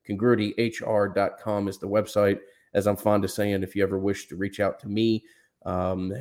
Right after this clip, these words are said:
to make a third-party introduction, I'm more than happy to do so. This is probably not the greatest time to, uh, announce, or not announce this, but comment about this forty-eight minutes into the podcast. But I do wanna say,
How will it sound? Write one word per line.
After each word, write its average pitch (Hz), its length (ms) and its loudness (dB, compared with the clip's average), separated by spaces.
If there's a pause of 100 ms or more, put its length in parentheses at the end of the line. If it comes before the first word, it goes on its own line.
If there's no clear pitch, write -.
(140)
to - 80 -8
make 98 140 0
a 98 40 -2
third-party 98 540 0
introduction, 92 540 -2
I'm 95 100 -4
more 90 200 -2
than - 120 -6
happy - 300 -8
to - 80 -10
do 147 220 4
so. - 280 2 (460)
This - 160 -8
is - 60 -12
probably 95 380 2
not 95 220 0
the 98 60 -8
greatest 107 400 2
time 101 380 -2
to, 98 400 -2
uh, 90 240 0 (760)
announce, 101 440 -2
or 101 80 -2
not 95 220 -2
announce 101 360 -8
this, - 280 -16
but - 120 -6 (260)
comment 120 320 4
about 101 200 2
this 98 120 -6
forty-eight 104 440 0
minutes 104 280 -4
into 80 140 -10
the - 120 -20
podcast. 110 540 -4 (460)
But 117 100 4
I 135 60 10
do 170 160 8
wanna 147 160 8
say, 117 480 4